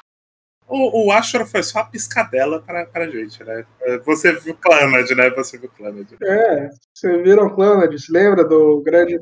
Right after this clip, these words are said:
Speaker 2: protagonista do Clannad que não pode mais levantar o braço? Agora temos esse grande personagem aqui, ele não pode mais pular.
Speaker 1: Mas dito isso, vocês fizeram, enquanto a gente assistia, vocês fizeram muita piada do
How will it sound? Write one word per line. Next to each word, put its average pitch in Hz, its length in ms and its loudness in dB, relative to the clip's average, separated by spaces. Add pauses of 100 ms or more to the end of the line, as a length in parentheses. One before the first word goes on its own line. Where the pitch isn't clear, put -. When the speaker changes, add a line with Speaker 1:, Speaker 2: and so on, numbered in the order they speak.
Speaker 2:
protagonista 165 680 2
do 151 140 -4
Clannad 170 400 2
que - 80 -6
não 156 120 -2
pode 160 260 0
mais 151 260 0
levantar 151 340 -2
o 139 60 -4
braço? 165 420 2 (380)
Agora 160 540 4
temos 160 260 2
esse 165 200 0
grande 180 280 2
personagem 170 440 4
aqui, 170 360 0 (480)
ele 143 280 -4
não 151 220 -4
pode 165 260 2
mais 151 360 2 (360)
pular. 175 920 2 (680)
Speaker 1:
Mas 180 220 0
dito 240 340 -2
isso, 156 440 -2 (140)
vocês 185 680 0
fizeram, 180 540 0
enquanto 160 360 -10
a 202 60 -6
gente - 160 -14
assistia, 127 680 -2
vocês - 240 -14
fizeram 143 300 -12
muita 151 260 -14
piada 135 480 -4
do 139 460 -6